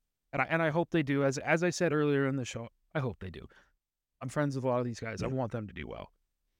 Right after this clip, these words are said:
Speaker 2: Yeah, and, like,
Speaker 1: I
Speaker 2: I
Speaker 1: have my
Speaker 2: just want,
Speaker 1: doubts,
Speaker 2: yeah,
Speaker 1: but
Speaker 2: I just want the league to be competitive. Like, it does, I,
Speaker 1: Absolutely.
Speaker 2: like, I just want every team to look good. I want it to be a very competitive league that you go out and every game's such a sweat because every team's competitive.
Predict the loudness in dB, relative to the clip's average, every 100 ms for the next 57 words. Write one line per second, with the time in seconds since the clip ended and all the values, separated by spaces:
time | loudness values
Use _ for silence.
0 | _ _ _ _ _ _ _ _ _ 0
1 | 0 0 -2 -2 0 -2 2 4 6 6
2 | 4 6 6 4 -2 -4 0 0 0 0
3 | 4 4 2 4 2 4 2 2 0 -2
4 | -6 -6 -8 -6 -2 -2 -4 -12 _ _
5 | _ _ _ _ 0 2 2 0 2 -2
6 | -2 -4 -6 -8 -10 0 2 2 4 2
7 | 2 0 2 2 2 -2 0 -2 -2 -2
8 | -2 0 0 0 -2 -2 0 2 0 -2
9 | -2 0 0 2 0 0 -4 0 2 2
10 | 2 2 0 -4 -18 -6 -2 2 6 6
11 | 4 0 0 2 2 2 2 0 -4 -4
12 | -4 -4 -4 -8 _ _ _ _ _ -4
13 | 2 2 0 -4 -4 0 0 0 0 0
14 | -2 -6 0 0 0 -4